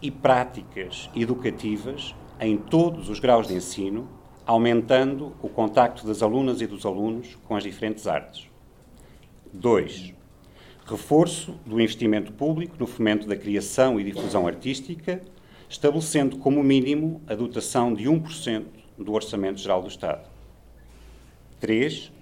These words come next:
combate a todas as formas de desigualdade no acesso aos meios de criação e fruição artística, designadamente as que decorrem de fatores económicos, educacionais, geográficos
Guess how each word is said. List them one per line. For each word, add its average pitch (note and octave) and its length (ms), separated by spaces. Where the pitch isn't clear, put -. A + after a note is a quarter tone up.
combate A2+ 760
a A2 100
todas D3 720
as G#2 100
formas B2 400
de G#2+ 100
desigualdade G#2+ 840
no A2 160
acesso - 640
aos G2+ 200
meios A#2 320
de - 120
criação D3 760
e D#3 160
fruição F#2+ 480
artística, A2+ 640
designadamente B2+ 1080
as A2 200
que - 100
decorrem A2 460
de - 100
fatores G#2 420
económicos, B2+ 720
educacionais, G#2 800
geográficos - 840